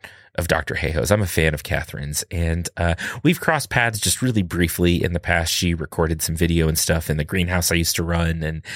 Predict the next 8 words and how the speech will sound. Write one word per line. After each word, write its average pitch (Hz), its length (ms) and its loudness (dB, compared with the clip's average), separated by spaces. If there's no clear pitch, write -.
and 127 120 2
I 135 220 2
just, 135 520 0
I 135 60 0
have 151 140 -2
been 117 120 2
a 87 40 -4
fan 73 420 -2